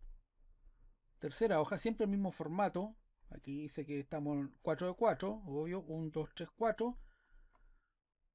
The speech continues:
¿Con qué sigo? Voy a seguir con esta pieza, que es el espaciador. Entonces, acá, vamos a colocar de nuevo acá el robot. Ahí está.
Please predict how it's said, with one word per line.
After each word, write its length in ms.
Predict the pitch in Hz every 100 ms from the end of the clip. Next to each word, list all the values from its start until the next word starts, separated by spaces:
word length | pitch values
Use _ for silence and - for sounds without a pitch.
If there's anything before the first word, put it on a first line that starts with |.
| _ _ - -
¿Con 160 | 170 165
qué 140 | 202
sigo? 380 | 269 262 254 247
Voy 220 | 202 220
a 80 | 214
seguir 440 | - 165 202 208 -
con 840 | 185 185 175 170 165 156 151 143 _ _ _ _ _ _ _
esta 280 | 170 - 196
pieza, 560 | 214 214 - 190 214 -
que 100 | 160
es 100 | 156
el 120 | 160
espaciador. 760 | 151 - 151 139 190 233 196 226 - _
Entonces, 400 | - - - 135 _ _ _ _ _ _ _ - - - _ - - - _ _ _ -
acá, 520 | 120 - 175 233 247 _ _ _ - -
vamos 340 | 185 185 135
a 40 |
colocar 420 | 131 139 131 156 147
de 80 |
nuevo 280 | 143 151 151
acá 400 | 147 151 151 160 -
el 260 | 131 127
robot. 380 | 139 160 190 202 - _ _ _ _ - - - - - - - -
Ahí 240 | 120 135
está. 600 | 139 - 170 185 214